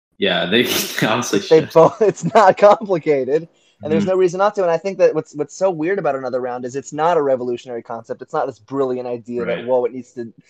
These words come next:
Speaker 2: It's, it's such a simple film, and the entire success of it is the empathetic direction from Vinterberg and, and, and how
Speaker 1: Right.
Speaker 2: close it was to all
Speaker 1: That's
Speaker 2: of
Speaker 1: what
Speaker 2: them.
Speaker 1: makes it so
Speaker 2: And
Speaker 1: good,
Speaker 2: there's
Speaker 1: yeah.
Speaker 2: nothing about a disingenuous American remake that I see being in any way,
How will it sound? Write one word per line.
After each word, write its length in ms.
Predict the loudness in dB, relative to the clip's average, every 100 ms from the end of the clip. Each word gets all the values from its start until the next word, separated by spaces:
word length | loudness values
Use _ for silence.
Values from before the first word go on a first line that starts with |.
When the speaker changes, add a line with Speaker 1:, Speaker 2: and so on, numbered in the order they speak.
| _ _
Speaker 2:
It's, 240 | -12 -12 -6
it's 240 | -6 -6
such 240 | 2 2 2
a 60 |
simple 280 | -2 -4 -4
film, 220 | -2 -2
and 80 | -2
the 60 | -8
entire 320 | -2 0 0
success 400 | -2 -4 -4 -2
of 100 | -8
it 80 | -8
is 180 | -6 -6
the 120 | -6
empathetic 460 | -8 -8 -4 -2 -2
direction 440 | -4 -4 -6 -10
from 260 | -8 -6 -6
Vinterberg 520 | -8 -8 -8 -6 -6
and, 140 | -8 -10
and, 200 | -12 -12
and 140 | -14 -8
how 120 | -8
Speaker 1:
Right. 120 | -8 -10
Speaker 2:
close 240 | -8 -8 -6
it 40 |
was 240 | -6 -6 -4
to 80 |
all 180 | 0 0
Speaker 1:
That's 100 | 0
Speaker 2:
of 60 | -2
Speaker 1:
what 40 |
Speaker 2:
them. 60 | -4
Speaker 1:
makes 120 | -4
it 60 | -10
so 160 | -12 -10
Speaker 2:
And 80 |
Speaker 1:
good, 100 | -4
Speaker 2:
there's 100 | -4
Speaker 1:
yeah. 60 | 2
Speaker 2:
nothing 280 | 0 0 -2
about 260 | 4 4
a 40 | 4
disingenuous 680 | -2 -8 -2 -2 0 -2 -4
American 400 | -4 -4 -4 -6
remake 320 | -6 -6 -6
that 120 | -6
I 60 | -6
see 200 | -6 -8
being 240 | -8 -10
in 80 | -10
any 220 | -10 -8
way, 400 | -4 -2 -2 -4